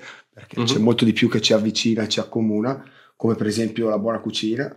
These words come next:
Speaker 2: <laughs> Decisamente.
Speaker 1: Esatto.
Speaker 2: Quello è sempre un onore.
Speaker 1: <laughs>
Speaker 2: Lo dico anche ai futuri ospiti del podcast, vale la pena venire anche solo per il pranzo prima.
Speaker 1: <laughs>
Speaker 2: Oltre alla piacevole
Speaker 1: E
Speaker 2: conversazione.
Speaker 1: quindi grazie,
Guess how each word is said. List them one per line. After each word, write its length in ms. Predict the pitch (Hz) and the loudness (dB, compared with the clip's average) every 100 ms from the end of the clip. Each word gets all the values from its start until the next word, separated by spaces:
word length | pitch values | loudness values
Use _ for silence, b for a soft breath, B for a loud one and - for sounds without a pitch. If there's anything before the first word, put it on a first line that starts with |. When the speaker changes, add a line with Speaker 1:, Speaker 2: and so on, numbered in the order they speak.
| - | -14
Speaker 2:
<laughs> 360 | - 165 160 156 | -4 0 2 2
Decisamente. 640 | 127 104 107 104 90 85 - | 2 2 2 2 2 0 2
Speaker 1:
Esatto. 360 | 117 107 98 | 4 6 4
Speaker 2:
Quello 160 | 127 123 | 6 6
è 20 | |
sempre 320 | 123 113 117 | 6 4 4
un 80 | 113 | 4
onore. 340 | 107 95 95 95 127 165 | 4 4 4 4 4 4
Speaker 1:
<laughs> 260 | - 190 - | 2 -2 2
Speaker 2:
Lo 60 | |
dico 140 | 113 127 | 4 6
anche 120 | 123 | 4
ai 60 | 131 | 2
futuri 240 | 123 127 | 4 4
ospiti 280 | 120 123 117 | 4 2 4
del 140 | 113 | 4
podcast, 480 | 117 117 117 123 87 | 6 4 4 2 2
vale 180 | 104 151 | 6 6
la 60 | - | 8
pena 200 | 127 127 | 6 6
venire 320 | 123 127 135 | 6 6 6
anche 180 | 135 135 | 4 2
solo 200 | 127 113 | 0 2
per 100 | 113 | 2
il 80 | 104 | 2
pranzo 400 | 123 110 - 113 | 2 2 2 2
prima. 280 | 98 95 95 | 4 2 0
Speaker 1:
<laughs> 800 | - - 143 - - 208 247 - | -2 2 2 2 0 4 2 4
Speaker 2:
Oltre 180 | 123 110 | 2 4
alla 60 | 107 | 2
piacevole 380 | 104 101 101 101 95 | 2 4 4 6 4
Speaker 1:
E 140 | - B B B | 0 B B B
Speaker 2:
conversazione. 160 | 127 | 4
Speaker 1:
quindi 760 | 95 151 180 202 190 - - - | 8 10 10 10 8 4 -8 -4
grazie, 580 | 117 131 131 - 156 151 | 4 6 6 4 2 0